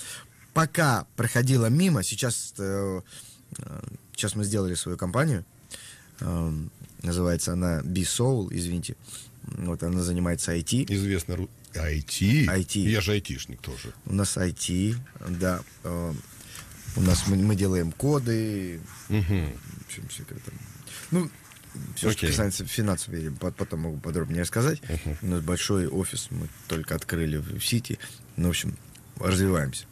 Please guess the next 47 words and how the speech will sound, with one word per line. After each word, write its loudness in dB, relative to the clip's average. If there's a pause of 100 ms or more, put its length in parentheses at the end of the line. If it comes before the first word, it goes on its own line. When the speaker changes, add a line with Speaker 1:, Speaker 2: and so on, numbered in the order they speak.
(220)
Speaker 1:
Классная 2
команда. -8 (960)
Вот. 6 (640)
А, 4 (540)
это 4
раз. 2 (520)
А 0
что 2
я 4
еще 0
говорил? 2 (260)
Speaker 2:
Ну, 4
и 4
чем 2
бы 2
занялся? 0
Вот, -2
Speaker 1:
А, 8
чем 6
бы 4
Speaker 2:
занялся 2
Speaker 1:
за-, -2
Speaker 2:
бы 2
I -2
T. -8
Speaker 1:
вот, 2
но 0 (140)
Speaker 2:
Ну, 2
ты, 2
Speaker 1:
это, 0
Speaker 2:
наверное, 4
Speaker 1:
это 2
Speaker 2:
как, 4
Speaker 1:
сейчас. 2
Speaker 2:
как 0
инвестор 2
сейчас -10
выступаешь. -8
Speaker 1:
Как 0
Speaker 2:
А 2
вообще, 2
Speaker 1:
инвестор. 0
Speaker 2:
в 2
принципе, 2
Speaker 1:
Как -2
инвестор 2
Speaker 2:
что? -2